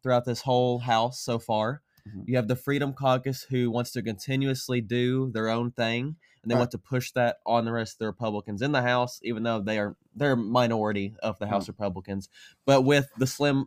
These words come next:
Speaker 1: majority the Republicans have in overall, they can, they can stall whatever they want with the people they have.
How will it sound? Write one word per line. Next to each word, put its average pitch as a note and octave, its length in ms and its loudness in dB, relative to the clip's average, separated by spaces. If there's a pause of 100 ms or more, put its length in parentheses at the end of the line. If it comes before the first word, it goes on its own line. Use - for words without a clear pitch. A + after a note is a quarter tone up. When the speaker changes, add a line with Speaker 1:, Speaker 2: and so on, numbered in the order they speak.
Speaker 1:
majority B2 400 2
the A#2 80 2
Republicans A#2 460 0
have A2+ 340 0
in G#2+ 160 -2
overall, C3 600 6 (680)
they C#3+ 160 8
can, C3 220 0
they D3 120 8
can C3+ 120 2
stall B2 320 8
whatever A2+ 240 4
they G2+ 120 4
want G#2 440 0 (160)
with A2 220 -6
the G#2 80 -6
people G2+ 260 -6
they F#2+ 80 -2
have. G#2 420 4